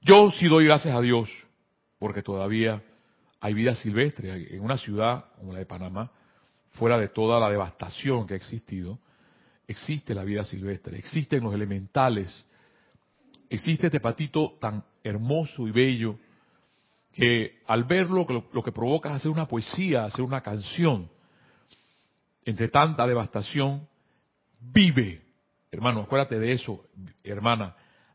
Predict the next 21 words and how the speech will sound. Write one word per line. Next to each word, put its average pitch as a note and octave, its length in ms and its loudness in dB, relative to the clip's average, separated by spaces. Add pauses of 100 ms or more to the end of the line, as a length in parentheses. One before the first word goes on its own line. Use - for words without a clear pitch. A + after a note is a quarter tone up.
la G2+ 260 -4
vida. A2 840 -2 (1600)
Eso A#2+ 180 -6
que A#2+ 100 -6
tú B2 140 -10
tienes, C3+ 720 -2
que G#2+ 80 -18
se - 80 -10
llama A2+ 220 -4
respirar. G#2+ 840 -2 (1800)
Si - 120 -10
tú A#2 80 -10
puedes D#3 220 4
respirar C3 400 2
en C#3 60 0
este C3+ 180 -4
momento, B2+ 400 0
ya A2 80 -2
lo A2+ 100 -2
tienes A2 280 -4
todo. G#2+ 500 -2